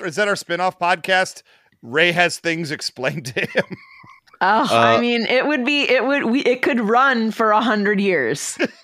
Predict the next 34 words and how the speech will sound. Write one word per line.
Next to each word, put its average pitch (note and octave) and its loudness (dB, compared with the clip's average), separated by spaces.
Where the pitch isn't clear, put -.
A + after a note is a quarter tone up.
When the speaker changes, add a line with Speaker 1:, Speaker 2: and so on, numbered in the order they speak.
Speaker 2:
<laughs> D4+ 4
Speaker 3:
Uh, - -4
I B2+ 6
Speaker 1:
Anyway, G3 2
Speaker 3:
hate F3 -2
Speaker 1:
we F#3+ -2
cut, C4 -2
Speaker 3:
to D#3+ -4
Speaker 1:
yes. F#3+ -4
Go C3+ -8
ahead. C#3+ -2
Speaker 3:
mention C3 -4
a A2 -4
second B2 -4
time A2+ -2
in G2 -6
my F#2 -2
notes F2+ -6
about G2 0
the F#2 -8
eyebrows F#2 0
on F2+ -4
the E2+ -8
dog D#2 -4
'cause D#2+ -8
it F2 -8
was E2 -6
really E2 -2
freaky. D2 -4
Just, - -12
that's F2+ -2
it. D2 -4
That's A2 0
it. E2 -2